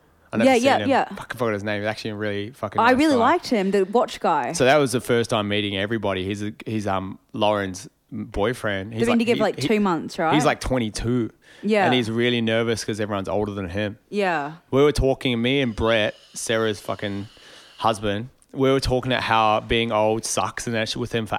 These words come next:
Speaker 1: ages. And he's, like, twenty-two and you're like, "Uh."
Speaker 2: <laughs> Oh, no.
Speaker 1: So he was copping it. But, man, by the end of the night, he was fucking on fire.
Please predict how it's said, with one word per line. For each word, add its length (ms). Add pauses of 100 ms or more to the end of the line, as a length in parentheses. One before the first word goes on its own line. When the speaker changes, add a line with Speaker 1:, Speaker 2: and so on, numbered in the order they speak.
Speaker 1:
ages. 380
And 60
he's, 100
like, 120
twenty-two 420
and 80
you're 100
like, 120
"Uh." 560
Speaker 2:
<laughs> 60 (260)
Oh, 380 (360)
no. 280
Speaker 1:
So 160
he 100
was 200
copping 300
it. 100
But, 100
man, 300
by 160
the 120
end 140
of 80
the 60
night, 300
he 120
was 160
fucking 420
on 140
fire. 420